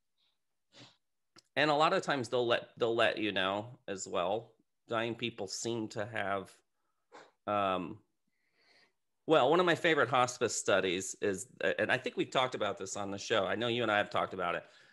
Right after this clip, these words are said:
When they, when hospice, um, researched who would be the most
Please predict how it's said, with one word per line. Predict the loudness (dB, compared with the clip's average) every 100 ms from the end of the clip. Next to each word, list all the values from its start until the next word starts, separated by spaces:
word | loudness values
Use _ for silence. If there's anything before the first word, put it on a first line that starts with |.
| _
When | -4 2
they, | 4 4 2 -2
when | -4 0
hospice, | 4 4 2 0 0 -2 -2
um, | 0 2 2 -2 -14 _ _ _ _ _ _ _ _ _ -20 -16
researched | -4 -2 0 0 2 4 2 -2 -8 -6
who | -4 0
would | 0 0
be | -4
the | -2
most | -4 2 4 2 -2